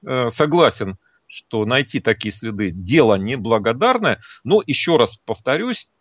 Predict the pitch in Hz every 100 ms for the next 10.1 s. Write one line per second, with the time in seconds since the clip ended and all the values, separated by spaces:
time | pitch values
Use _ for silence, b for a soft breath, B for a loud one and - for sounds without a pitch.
0 | _ - 117 117 117 160 220 - 156 143
1 | 117 101 117 110 101 92 - - 131 107
2 | - - 214 - 139 117 104 85 87 95
3 | 113 - 156 107 95 80 _ _ _ 113
4 | - - - 120 107 107 90 92 - b
5 | b _ - 104 98 95 92 87 - 123
6 | 165 240 - - 120 - 117 113 113 104
7 | 92 - 98 90 - 101 98 92 90 -
8 | 123 - 147 127 113 101 92 95 - 113
9 | 127 104 95 123 117 117 - 233 - -